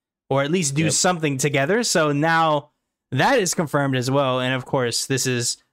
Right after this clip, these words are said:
Speaker 1: no excuse, as he clearly showed a picture of the Keystone. And this was a clear marketing tactic, as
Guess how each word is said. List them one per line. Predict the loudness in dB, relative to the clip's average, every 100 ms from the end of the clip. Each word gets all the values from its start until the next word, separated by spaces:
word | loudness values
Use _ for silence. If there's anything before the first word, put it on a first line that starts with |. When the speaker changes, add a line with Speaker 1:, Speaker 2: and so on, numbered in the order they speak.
| _ -4
Speaker 1:
no | 0 0 0
excuse, | -2 -2 0 0
as | 0 0
he | -2 -2 -2
clearly | -6 -2 0 0 0 0
showed | 0 0 -2
a |
picture | -2 -4 -4 -4 -4 -10 _ _ _ _
of | 0 2
the | 0
Keystone. | 0 0 2 0 2
And | 0
this | 0
was | 0 0
a | -2
clear | 0 0
marketing | 2 0 0 -2 -2 0
tactic, | -2 -2 -2 -2
as | -2 -2 -4